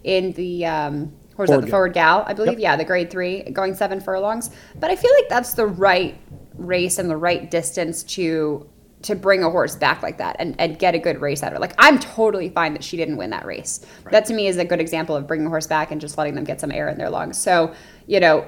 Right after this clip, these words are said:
Speaker 2: Oh, and
Speaker 1: uh,
Speaker 2: it was
Speaker 1: also in that race
Speaker 2: Cesar
Speaker 1: was
Speaker 2: who was always winning that race, right? So it's not
Speaker 1: Yeah,
Speaker 2: like that
Speaker 1: exactly.
Speaker 2: second place is bad. Yeah, exactly. Totally.
Speaker 1: So,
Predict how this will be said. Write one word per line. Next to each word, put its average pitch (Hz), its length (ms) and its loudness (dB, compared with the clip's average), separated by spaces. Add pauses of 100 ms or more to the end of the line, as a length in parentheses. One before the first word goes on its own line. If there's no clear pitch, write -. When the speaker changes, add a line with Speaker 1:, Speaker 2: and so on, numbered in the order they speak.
(160)
Speaker 2:
Oh, 294 140 6
and 247 80 8
Speaker 1:
uh, 208 40 8
Speaker 2:
it - 20 8
was 214 220 10
Speaker 1:
also 220 80 8
in 202 80 8
that - 180 6
race 190 200 6
Speaker 2:
Cesar 277 100 4
Speaker 1:
was 190 180 4
Speaker 2:
who 196 60 0
was 190 140 -4
always 226 360 -2
winning 160 220 -14
that 139 180 -14
race, 180 420 -8
right? 151 240 -4
So 160 180 -4
it's - 160 -8
not 202 120 4
Speaker 1:
Yeah, 349 200 12
Speaker 2:
like 101 100 4
that - 80 6
Speaker 1:
exactly. 277 320 4
Speaker 2:
second 101 120 0
place 180 200 0
is 110 80 -12
bad. 135 300 -6
Yeah, 160 140 -2
exactly. - 400 -10
Totally. - 180 -2
Speaker 1:
So, 269 440 8